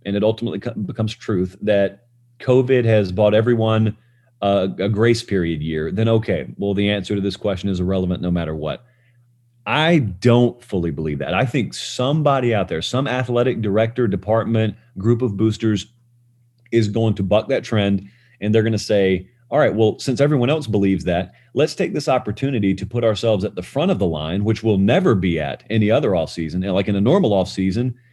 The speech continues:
if I'm South Carolina and I have a job opening, well, if Southern Cal has one, like, they're going to be ahead of me in line for whoever they want in the marketplace.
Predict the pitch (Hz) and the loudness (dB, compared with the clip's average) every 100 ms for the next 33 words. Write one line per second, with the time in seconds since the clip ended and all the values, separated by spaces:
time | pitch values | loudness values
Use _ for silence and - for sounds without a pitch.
0 | _ 113 117 123 117 135 131 135 113 104 | _ -4 0 0 0 -2 -2 0 2 2
1 | 104 76 80 92 101 98 87 92 90 80 | 0 -2 -2 -2 -2 -2 0 0 0 -2
2 | 73 67 65 - _ _ _ _ - 117 | -8 -10 -14 -16 _ _ _ _ -4 2
3 | 110 104 - 107 - 117 127 - 127 147 | 2 0 -4 -6 -2 0 0 -2 -2 0
4 | 101 95 85 92 110 98 85 90 123 117 | 0 -2 -4 -4 -2 -2 -2 2 2 4
5 | 120 123 113 113 104 123 113 92 104 98 | 2 2 2 2 4 2 0 0 0 0
6 | 90 101 87 78 82 101 95 90 - _ | 0 0 -2 -6 -6 -2 0 0 -4 _
7 | _ - 120 110 107 101 104 104 98 98 | _ 2 4 4 4 2 0 -2 -2 0
8 | 110 101 - 76 | 0 -2 -6 -12